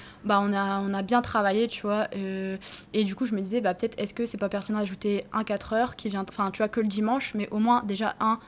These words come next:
ça, bah, tu vois, il y a des postes comme ça, genre la plonge des verres, bah, tu vois, celle qui fait les boissons, bah, moi, je pensais, tu vois, celle qui fait les boissons, elle peut faire la plonge des verres, mais quand t'es dans un rush, c'est compliqué.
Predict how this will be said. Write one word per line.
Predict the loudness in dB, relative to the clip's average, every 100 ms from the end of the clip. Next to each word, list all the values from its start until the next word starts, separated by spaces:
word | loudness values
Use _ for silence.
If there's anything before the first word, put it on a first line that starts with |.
| -18 -20
ça, | -2 2 4
bah, | 2 -2
tu | 2
vois, | 4 4
il | 2
y |
a | 2
des | 0
postes | 0 -2
comme | -2 0
ça, | 0
genre | 2
la | 0
plonge | 2 0 4
des | 4
verres, | 4 2 0 -10 -20 -4
bah, | 2 4 4 4 2
tu | 0
vois, | 0
celle | -2
qui | -6
fait | -2
les | 0
boissons, | 4 2 2 0
bah, | 0
moi, | 0
je | -2
pensais, | -4 -2
tu | -2
vois, | -4 -6
celle | -8
qui | -6
fait | -4
les |
boissons, | -2 -2 -2
elle | -4
peut | -4
faire | -2
la | -2
plonge | -2 -4
des | -2
verres, | 0 -2
mais |
quand | -4 -6
t'es | -4
dans | -2 -2
un |
rush, | -2 -4 -4
c'est | -4
compliqué. | -4 -6 -2 -2